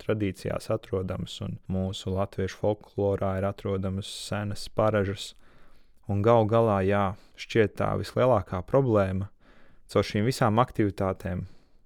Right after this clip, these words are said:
līgošanu, Jāņu zālēm, visu pārējo, ko Mārtiņš nosauc, šķiet vislielākā problēma ir tāda, ka cilvēki caur tām pielūdz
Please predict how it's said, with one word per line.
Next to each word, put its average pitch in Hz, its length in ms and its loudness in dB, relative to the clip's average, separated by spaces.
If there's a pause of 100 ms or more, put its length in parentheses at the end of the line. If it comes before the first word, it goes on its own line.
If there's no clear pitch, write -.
(140)
līgošanu, 104 1040 0 (640)
Jāņu 117 520 2
zālēm, 101 680 0 (920)
visu 98 380 -6
pārējo, 107 520 4
ko 95 160 -4
Mārtiņš 101 480 -6
nosauc, 110 480 -2
šķiet - 380 -4
vislielākā 101 500 -4
problēma 101 480 -2
ir - 60 -10
tāda, 110 380 -2
ka 101 280 -8 (960)
cilvēki 101 580 2
caur 95 260 -6
tām 104 420 0 (880)
pielūdz 98 720 -2